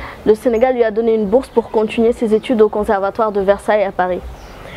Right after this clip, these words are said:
Alors, il est allé au Conservatoire de Versailles. Il a fait une thèse en poids et contrepoids, euh, encadrée par un prix de Rome. Et les prix de Rome, c'est tous les cent ans qu'il y a des prix de Rome partout dans le monde. Et au lieu de rester en France, il s'est dit, " Moi, faut que je rentre servir mon pays. "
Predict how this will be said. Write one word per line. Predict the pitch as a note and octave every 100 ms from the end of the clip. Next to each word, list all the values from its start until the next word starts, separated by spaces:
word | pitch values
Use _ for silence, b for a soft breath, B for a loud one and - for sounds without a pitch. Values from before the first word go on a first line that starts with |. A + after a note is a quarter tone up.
| B B
Alors, | G#3 A3+
il | A3
est |
allé | G#3 G#3+
au | G#3+
Conservatoire | A3+ G#3+ G#3+ G3 G#3+ G3+
de | F#3+
Versailles. | F3+ F3+ A3+ B3 D#4 E4+ - B B B
Il | G#3
a | G#3
fait | - G#3
une | G3+
thèse | A3+ G#3+ G#3
en | F#3+
poids | F#3+ A3
et | G3+
contrepoids, | G#3 G#3 G3+ - G#3 G#3+ A#3 B3+ - -
euh, | G#3
encadrée | G#3 G3 G#3 G3+ A3
par | A3 G3
un | F#3+
prix | - A#3
de | G3+
Rome. | F#3 G#3+ C#4+ D4+ - -
Et | G3+
les | G3
prix | -
de | G#3+
Rome, | G3+ G#3
c'est | F#3 F3
tous | -
les | A#3
cent | A3 G#3 G3+ G3+
ans | G#3
qu'il | G3+
y | F#3+
a |
des | F3+
prix | - A3 G3
de |
Rome | G3 G3 G3
partout | G3+ - A3+
dans | G3+
le | G3
monde. | F#3+ G3+ E4+ - B B B B B
Et | - A3 B3 F#4+ - B B B
au |
lieu | A#3 C4+
de | A#3+
rester | G#3+ - A3
en | G3+
France, | - B3 C4+
il | A3
s'est | A3+
dit, " | G#3 G#3 C#4
Moi, | B3 A3
faut | A#3 A3+
que | A3
je | G#3
rentre | G#3+ A#3+ -
servir | - G#3 G#3 A3+
mon | A3+ G3+
pays. " | G#3 F#3+